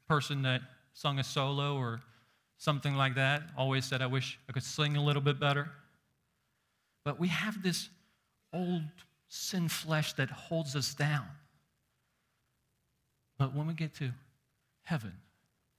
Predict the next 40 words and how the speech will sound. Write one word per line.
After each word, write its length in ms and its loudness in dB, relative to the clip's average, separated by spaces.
you're 100 0
going 200 -2
to 80 -10
be 160 -4
able 160 -6
to 120 -16
serve 400 -10
him 220 -12
like 160 -12
you've 100 -8
never 220 -4
served 260 -12
him 140 -14
before. 420 -14
So 100 -2
if 60 -4
those 240 2
of 40 -2
you 140 0
not 260 2
serving 340 0
in 120 2
church, 440 -2
you 80 -20
guys 220 -2
need 140 -2
to 60 -6
get 180 0
practice 520 2
'cause 220 -8
you're 160 -4
in 100 -2
for 180 -6
a 40 -4
treat. 300 -6
Start 200 2
serving 400 0
the 100 -6
Lord 280 0
God. 340 -4